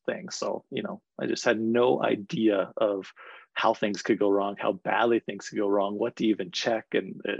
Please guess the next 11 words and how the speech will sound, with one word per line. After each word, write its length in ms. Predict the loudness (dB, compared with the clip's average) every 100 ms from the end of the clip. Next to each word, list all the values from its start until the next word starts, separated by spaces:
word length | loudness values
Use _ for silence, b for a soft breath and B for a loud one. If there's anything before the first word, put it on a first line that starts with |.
| -4
it 60 | 0
was 240 | 0 0
just 320 | -2 -2 -4 -12 B B B
a 40 | -4
very 340 | 0 4 4
good 280 | 4 2 2
learning 440 | 2 0 -2 -4
experience, 680 | -8 -12 -4 -2 -2 -4 -6
that's 220 | -4 -4 -4
for 220 | 0 2
sure. 460 | 2 2 0 -2